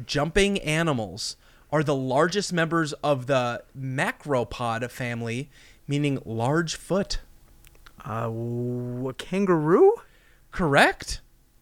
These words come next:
Speaker 1: And with this, kilt, Legends of Zelda, and kangaroos.
Speaker 2: Well, Willie, I hope you enjoy your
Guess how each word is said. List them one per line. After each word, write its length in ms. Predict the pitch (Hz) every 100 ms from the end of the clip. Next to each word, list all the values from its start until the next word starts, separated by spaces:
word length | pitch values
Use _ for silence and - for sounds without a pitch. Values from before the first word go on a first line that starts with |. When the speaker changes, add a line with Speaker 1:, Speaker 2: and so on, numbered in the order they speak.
| _ _ _ _ _
Speaker 1:
And 160 | 160 165
with 160 | 196
this, 380 | 226 285 277 - - - _ _ _ -
kilt, 580 | - 208 294 - - - _ _ _ _ _ - _ _ -
Legends 360 | 147 202 247 226
of 140 | 220
Zelda, 540 | 196 269 214 160 151 -
and 200 | 135 113
kangaroos. 920 | - 165 180 185 165 147 110 - - - _ _ _ - - - -
Speaker 2:
Well, 220 | 185 196
Willie, 440 | 185 208 214 180
I 140 | - 143
hope 240 | 156 190
you 140 | 190
enjoy 840 | 180 165 - 147 160 165 165 165 -
your 580 | 131 135 131 131 127